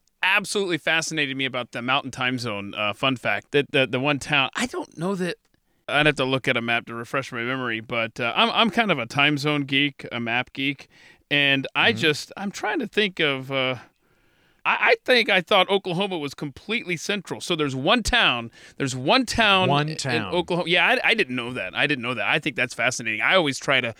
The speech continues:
Speaker 1: whenever we're going up to Yellowstone or the Black Hills or something, I just try to see how quickly I can get across the panhandle from Texas,
Speaker 2: Mm-hmm.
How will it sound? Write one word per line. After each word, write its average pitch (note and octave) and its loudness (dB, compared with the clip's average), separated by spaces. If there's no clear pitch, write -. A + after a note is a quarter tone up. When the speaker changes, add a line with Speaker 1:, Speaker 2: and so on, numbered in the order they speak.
Speaker 1:
whenever D3+ 2
we're D3 2
going C#3 2
up B2 -2
to B2+ -4
Yellowstone B2+ 2
or A#2+ -6
the A#2 -10
Black B2 -2
Hills B2+ -8
or A#2+ -12
something, A#2 -10
I B2 -2
just D3+ -8
try C3+ -6
to A#2 -8
see B2 -8
how C3 -2
quickly C3+ 0
I A#2+ 2
can B2 -2
get B2 2
across B2+ 0
the A#2 -8
panhandle A2 0
from A#2+ -4
Texas, - -2
Speaker 2:
Mm-hmm. G2+ -12